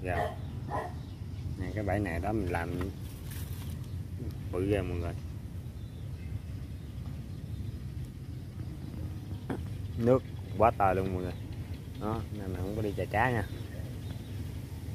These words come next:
Giờ cũng gần chiều rồi. Bây giờ cũng gần tối rồi mọi người. Đó. Rồi, mình đến đặt lẹ thôi để tối nha mọi người. Đặt cái đầu tiên nha.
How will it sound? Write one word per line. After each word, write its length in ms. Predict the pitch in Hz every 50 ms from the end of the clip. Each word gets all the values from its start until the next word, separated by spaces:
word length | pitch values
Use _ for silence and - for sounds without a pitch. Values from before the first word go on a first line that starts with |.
| - 92
Giờ 100 | 90 85
cũng 300 | 95 101 104 107 107 98
gần 140 | 92 85 82 -
chiều 180 | 90 87 87 82
rồi. 100 | 82 80 - - - - - - - - - - - - - - - - - - - - - - - - - - - - - - - - - - - - - - - - - - - - - - - - - 85 82
Bây 120 | 95 104 101
giờ 120 | 95 90 80
cũng 140 | 95 107 98
gần 180 | 90 85 85
tối 260 | 78 - 110 131 143
rồi 80 | 131 101
mọi 140 | 90 87 87
người. 140 | 87 92 98 - - - - - - - - - - - - - - -
Đó. 140 | 95 98 107 110 - - - - - - - - - - - - - - - -
Rồi, 80 | - 87 87 -
mình 200 | - 90 92 90
đến 220 | 98 101 107 107 98
đặt 120 | 92 - - -
lẹ 200 | 90 90 98 98
thôi 100 | 101 98
để 100 | 95 104
tối 260 | - 117 117 131 139
nha 80 | 131 107
mọi 80 | 92
người. 120 | 90 87 87 85 - - - - - - - - - - - - - - - - - - - - - - - - - 151 107 -
Đặt 100 | - - - -
cái 80 | 120
đầu 120 | 113 98 82
tiên 260 | - 107 104 101 101
nha. 80 | 104